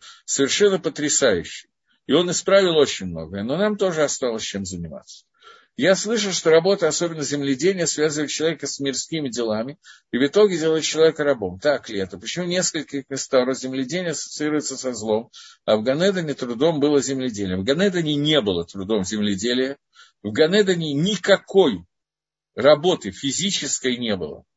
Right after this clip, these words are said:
Малахей Ашарет, ангелы, кормили Адама и Хаву мясом и вином, и то, и другое олицетворяет знание Торы, духовные вещи. То, что Адаму нужно было обрабатывать сад, то, что написано,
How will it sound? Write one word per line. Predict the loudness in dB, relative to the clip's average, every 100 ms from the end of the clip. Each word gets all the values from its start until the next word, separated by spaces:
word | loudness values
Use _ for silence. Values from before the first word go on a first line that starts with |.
| _ -20 -10
Малахей | 2 4 4 4 6 6
Ашарет, | 4 4 4 2 -2 0
ангелы, | 4 4 2 -6 -8 -12 _
кормили | 2 4 6 4 2 2 -2 0
Адама | 0 6 4 4
и | -2
Хаву | 0 2 2 -2 -14 _ _ _ _ _ -10
мясом | 0 2 2 -2 -6 -10 -4
и | 0 2 0 -2 -4 -8 -8
вином, | -2 2 2 0 -4 _ _ _ _ _ _
и | -10
то, | -2 0
и | 0
другое | -2 2 4
олицетворяет | 4 0 -8 -2 0 2 2 0
знание | -2 -6 -4 -4 -6
Торы, | 4 4 4 0
духовные | -4 -4 -2 0 0 -2 0
вещи. | 0 -2 -6 -12 -20 _ _ _ -20 -20 _ 2
То, | 6 6
что | 6 6
Адаму | 6 6 6 4
нужно | 0 0 0
было | 4 6
обрабатывать | 6 8 6 6 4 4 -4 -6 -4
сад, | 0 0 -2
то, | -6
что | -6 -2
написано, | -2 -2 -2 -4 -4 -8 -20